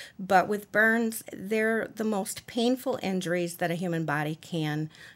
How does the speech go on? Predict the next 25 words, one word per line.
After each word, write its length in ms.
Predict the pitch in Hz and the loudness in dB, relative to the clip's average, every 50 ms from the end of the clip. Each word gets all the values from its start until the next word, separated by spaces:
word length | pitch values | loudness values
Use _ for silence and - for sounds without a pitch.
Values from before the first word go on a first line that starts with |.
| _ - | _ -10
um, 440 | - 190 160 156 156 151 151 165 - _ _ _ _ - - - | -6 -6 -4 -4 -4 -6 -6 -8 -10 _ _ _ _ -20 -16 -14
have 420 | - 165 180 208 185 180 170 170 - | -10 -4 0 2 4 4 2 2 -2
happen 420 | 165 170 180 165 160 170 160 160 | -2 -2 -2 0 0 0 -2 -2
to 120 | - - 156 | -2 -4 -4
them. 320 | 139 147 143 143 147 156 - - - - - - - | -4 -2 -2 -2 -4 -4 -6 -10 -18 -20 -20 -10 -6
And 160 | - 196 190 | -2 -2 -2
it's 140 | 190 190 196 | -2 -2 -2
a 60 | 185 | -4
lifelong 800 | 180 185 190 190 185 185 185 185 - 180 180 170 170 165 165 170 | -4 -2 0 2 2 2 2 0 -2 -4 -2 -2 0 0 -2 -2
thing 440 | - - - 170 165 156 160 160 - | -4 -4 -4 -2 0 0 0 0 0
that 300 | 170 165 - - - - _ _ - - _ - | 0 -2 -2 -2 -4 -8 _ _ -20 -20 _ -8
a 80 | - | -8
person 380 | 190 - - 185 165 - 180 170 | -8 -4 -4 -4 -4 -2 -2 -2
has 240 | 170 165 156 165 - | -2 -2 -2 -4 -4
to 80 | - 170 | -8 -8
go 240 | 156 170 165 165 170 | -6 -4 -4 -4 -4
through. 300 | - - - 170 165 165 | -6 -4 -4 -2 -2 -2
It's 180 | 165 156 - | -4 -4 -6
both, 360 | - - 175 175 170 170 - - - - - - - - - - - _ | -6 -2 -2 0 0 -2 -6 -10 -14 -18 -20 -20 -20 -20 -20 -20 -18 _
uh, 180 | - - 156 165 | -4 -4 -2 -2
physically 720 | - - 226 226 220 214 208 - - 202 185 175 170 - - | -2 0 0 0 0 -2 -6 -4 -2 0 0 2 0 0 0
and 320 | 180 175 170 170 175 - - | 0 0 2 2 0 -2 -2
emotionally, 1080 | - 170 160 165 165 165 165 - - - 175 170 165 160 160 156 151 151 151 160 156 - - - - - - - _ _ - | -2 0 0 0 0 0 0 -2 -2 -2 -2 -2 0 0 0 0 0 0 0 -2 -4 -8 -14 -20 -20 -20 -20 -20 _ _ -6
uh, 260 | - 160 165 151 156 160 - | -6 -4 -4 -4 -6 -4 -2
traumatizing 840 | - - 185 175 170 170 170 175 151 160 165 156 160 160 156 160 156 | 0 0 2 2 2 0 0 0 -2 0 0 0 0 0 0 -2 -2